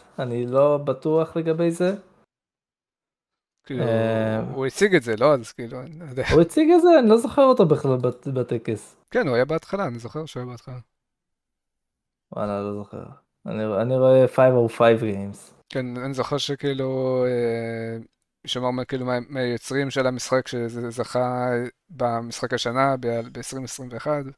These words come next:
Speaker 1: לא,
Speaker 2: ואז הוא
Speaker 1: הנה,
Speaker 2: בא
Speaker 1: אני
Speaker 2: ודיבר.
Speaker 1: רואה את ההכרזה, וזו הסתומה הזאת של רייפר מדברת.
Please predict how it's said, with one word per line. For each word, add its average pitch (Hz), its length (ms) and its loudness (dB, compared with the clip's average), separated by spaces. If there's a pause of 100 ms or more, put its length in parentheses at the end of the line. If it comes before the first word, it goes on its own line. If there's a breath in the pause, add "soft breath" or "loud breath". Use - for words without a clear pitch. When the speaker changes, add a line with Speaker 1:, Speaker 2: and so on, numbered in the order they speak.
Speaker 1:
לא, 147 100 -2
Speaker 2:
ואז 202 80 6
הוא 208 100 6
Speaker 1:
הנה, 196 100 4
Speaker 2:
בא 151 60 6
Speaker 1:
אני 139 80 4
Speaker 2:
ודיבר. 127 140 6
Speaker 1:
רואה 170 120 10
את 185 120 6
ההכרזה, 143 640 6
וזו 135 320 4
הסתומה 151 400 0
הזאת 175 260 -2
של 170 180 -2
רייפר 165 680 -2
מדברת. 117 560 -4